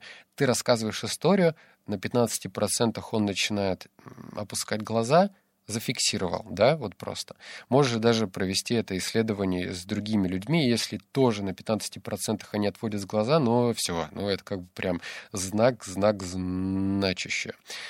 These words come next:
Вот. А, подредактировали, потом смотрим дальше. Например, человек уже отводит взгляд не на пятнадцати процентах, а на двадцати восьми. Классно, точно, подредактировали, идем дальше. Партнер выпуска — Банк В Т Б.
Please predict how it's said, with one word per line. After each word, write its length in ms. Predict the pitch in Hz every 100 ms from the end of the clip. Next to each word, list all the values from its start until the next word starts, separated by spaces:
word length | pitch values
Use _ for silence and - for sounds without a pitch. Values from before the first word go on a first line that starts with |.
| - -
Вот. 380 | 90 95 - -
А, 320 | 101 95 92
подредактировали, 1000 | 90 151 156 143 104 - 147 175 156 143 131
потом 320 | 107 113 120
смотрим 480 | - 110 107 98 87
дальше. 380 | - - -
Например, 480 | 98 107 107 120 123
человек 400 | - - 104 113
уже 200 | 104 95
отводит 340 | 92 - 104 95
взгляд 400 | 92 98 101 - - - 113
не 80 |
на 140 | 110 104
пятнадцати 460 | - 147 151 -
процентах, 640 | 98 98 92 101 90 92 113
а 80 |
на 120 | 123 98
двадцати 580 | 92 101 - - -
восьми. 560 | 113 104 - - 175 - _ _ _ -
Классно, 580 | 107 127 - - 95 _ -
точно, 340 | 101 - 92
подредактировали, 880 | - 101 120 131 - - 120 101 98
идем 260 | 95 95
дальше. 300 | - - - _ _ _
Партнер 380 | 110 110 113 101
выпуска — 580 | 101 131 151 - - 131
Банк 420 | 104 98 98 98
В 120 | 95 95
Т 140 | 101
Б. 260 | 95 87